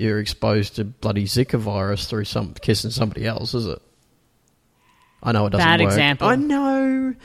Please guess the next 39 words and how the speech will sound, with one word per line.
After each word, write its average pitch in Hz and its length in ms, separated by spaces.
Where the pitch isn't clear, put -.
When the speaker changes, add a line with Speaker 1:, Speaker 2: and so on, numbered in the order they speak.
Speaker 1:
<laughs> - 260
I 233 180
know. 196 580
Little 175 120
Miss 143 160
Medical 120 760
over 104 200
here 107 260
is 107 140
gonna, 107 200
like, 98 200
Speaker 2:
<laughs> - 220
Speaker 1:
ear 120 200
bash 107 400
me 104 120
because 107 300
I 110 100
use 107 280
the 107 100
wrong 110 240
transmission 107 720
system. - 400
Speaker 2:
So 226 100
you 254 80
can't 254 200
really 233 160
do 175 100
anything 165 220
about 165 440
it? 269 60
Speaker 1:
I - 100
don't 311 160
think - 200
so. - 200
Speaker 2:
But 220 240
what 214 220
I 226 60
would 226 200
say 147 400